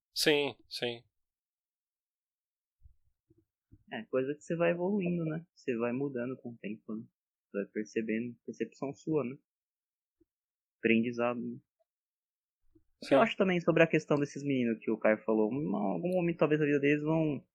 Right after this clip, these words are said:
Speaker 2: eles vão, tudo que eles já fizeram ali, eles vão analisar e ver o que é zoado o que ele fez, né?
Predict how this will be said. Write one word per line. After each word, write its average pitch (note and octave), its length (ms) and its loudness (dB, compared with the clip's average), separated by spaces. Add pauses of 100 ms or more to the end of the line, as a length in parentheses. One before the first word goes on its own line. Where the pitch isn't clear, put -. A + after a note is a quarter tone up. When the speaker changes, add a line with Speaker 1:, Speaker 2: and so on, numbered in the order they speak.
(400)
Speaker 2:
eles D3 200 0
vão, D#3 160 2
tudo G#3+ 200 0
que G3 100 0
eles D#3+ 140 6
já C#3 180 8
fizeram A#2 500 4
ali, A2+ 120 4
eles C#3 120 2
vão B2+ 120 0
analisar B2 460 4
e B2+ 40 2
ver C#3 140 2
o C#3+ 40 -2
que F3+ 320 -2
é E3 140 -2
zoado D#3+ 420 4
o - 20 -8
que - 120 -10
ele G#2 100 -4
fez, - 260 -6
né? A2+ 80 -10